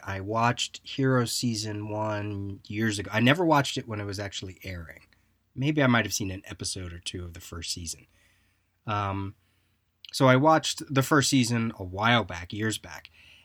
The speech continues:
and then had to watch it again because I stopped watching Heroes. And continued on season two, season three, season four, finally finishing it up yesterday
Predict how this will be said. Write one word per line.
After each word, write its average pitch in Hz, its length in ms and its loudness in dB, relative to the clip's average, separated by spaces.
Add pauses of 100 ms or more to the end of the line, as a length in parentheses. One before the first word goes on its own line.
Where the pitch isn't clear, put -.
(120)
and 107 260 -2
then 98 140 -2
had 110 180 -4
to 104 80 -4
watch 104 260 -2
it 95 100 -8
again 90 600 -4
because 90 380 -10
I 90 400 -10
stopped - 420 -6
watching 92 380 -10
Heroes. 82 400 -14 (500)
And 98 120 -6
continued 139 440 6
on 110 280 0
season 98 360 -6
two, 160 200 0
season 101 360 -4
three, 101 300 -8
season 101 420 -4
four, 90 380 -10
finally 151 680 4
finishing 123 520 -2
it 107 100 -8
up 101 160 -10
yesterday 90 640 -12